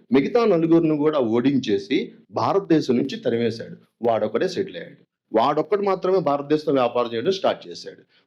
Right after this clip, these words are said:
వాడు వ్యాపారం మాత్రమే కాకుండా నిదానంగా భారతదేశంలో ఉన్న భూములను కూడా, అంటే మన ప్రాంతాన్ని, భారతదేశాన్ని కూడా ఆక్రమించడం స్టార్ట్ చేశాడు నిదానంగా. అంటే మన దగ్గర ఉన్నటువంటి రాజకీయంగా ఉన్నటువంటి అనైక్యత, వీటన్నింటిని ఆధారంగా చేసుకొని,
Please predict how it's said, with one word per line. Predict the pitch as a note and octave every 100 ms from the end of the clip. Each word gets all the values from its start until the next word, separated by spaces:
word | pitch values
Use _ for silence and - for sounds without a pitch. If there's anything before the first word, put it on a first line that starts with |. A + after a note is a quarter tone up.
| -
వాడు | E3 G#3
వ్యాపారం | E3+ F#3+ B3 A#3 A3
మాత్రమే | G#3+ G3+ G3
కాకుండా | F#3+ B2 B2 A2 F#2+ F#2+ G#2+ D#3+ - _ A2+
నిదానంగా | C#3 G3 G#3 G#3
భారతదేశంలో | D#3+ D3 E3 E3 E3+ D#3+ D3+
ఉన్న | C#3+
భూములను | C#3 D#3+ D#3 C#3+
కూడా, | G#2 F#2+ -
అంటే | B2 C#3+
మన | C3+ A2+ G2 - _ -
ప్రాంతాన్ని, | C3 D#3 D3+ B2
భారతదేశాన్ని | G#2 A#2 D3+ D3+ D3+ C#3+ C#3
కూడా | C#3
ఆక్రమించడం | - C3 - D3 C3+ B2 D3
స్టార్ట్ | E3 G2+ -
చేశాడు | F2+ - - - -
నిదానంగా. | A#2 G#2 G2 E2+ E2 - _ _ _ -
అంటే | D3+
మన | E3 D3+
దగ్గర | D3 D3+
ఉన్నటువంటి | E3 E3 D#3 D3+ C3+
రాజకీయంగా | B2 C3 D3 D#3 D3+ C#3+
ఉన్నటువంటి | C3+ A#2+ A#2
అనైక్యత, | A2+ G2+ A2+ A2 G2+ F2 G2 G2 _ _ -
వీటన్నింటిని | B2 C#3+ E3 F3+ D#3+
ఆధారంగా | A#2+ B2+ B2+
చేసుకొని, | A#2 A2 A2 G#2+ F#2+ F#2+ G2+